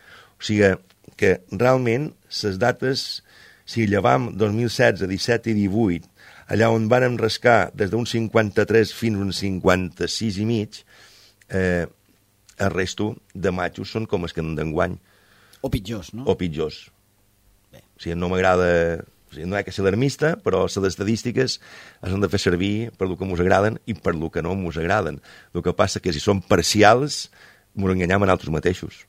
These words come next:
Speaker 1: eh?
Speaker 2: Com pinta aquesta temporada? Hi ha possibilitat de fer-se'n una idea o encara no?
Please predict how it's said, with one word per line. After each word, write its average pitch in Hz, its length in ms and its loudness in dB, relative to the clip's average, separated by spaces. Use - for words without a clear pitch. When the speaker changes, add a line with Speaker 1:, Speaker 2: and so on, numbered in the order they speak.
Speaker 1:
eh? 73 160 -12
Speaker 2:
Com 165 160 -4
pinta 120 380 -6
aquesta 110 260 -10
temporada? 104 480 -10
Hi 113 80 -6
ha 110 80 -8
possibilitat 107 560 -12
de 135 140 -6
fer-se'n 104 400 -10
una 98 160 -4
idea 98 380 -6
o 98 160 -10
encara 92 380 -10
no? 67 160 -14